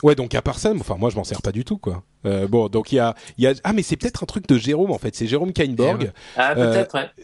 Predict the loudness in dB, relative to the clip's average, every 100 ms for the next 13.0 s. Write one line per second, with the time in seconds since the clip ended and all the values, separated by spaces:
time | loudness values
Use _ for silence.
0 | -4 -2 0 -2 0 -2 2 2 4 2
1 | 2 -2 -2 _ -20 -18 -12 -4 0 0
2 | 0 -4 -6 -4 -6 -10 -6 0 2 4
3 | 2 4 0 0 -2 -2 -2 -4 -4 -4
4 | -6 -6 -6 -6 -6 -4 -4 -4 -6 -6
5 | -8 -6 -8 -8 -10 -8 -6 -4 -6 -6
6 | -6 -6 -4 -6 -6 -6 -6 -6 -8 -16
7 | -20 -14 -8 -2 0 2 0 2 2 2
8 | 0 -2 0 -2 -4 -8 -14 _ _ -6
9 | -6 -6 -10 -20 -20 -8 -4 -4 -4 -6
10 | -6 -8 -12 -12 -8 -4 -2 -2 -6 -8
11 | -4 0 0 -2 -4 -4 -2 -2 -2 -4
12 | -6 -6 -6 -4 -4 -4 -4 -6 -4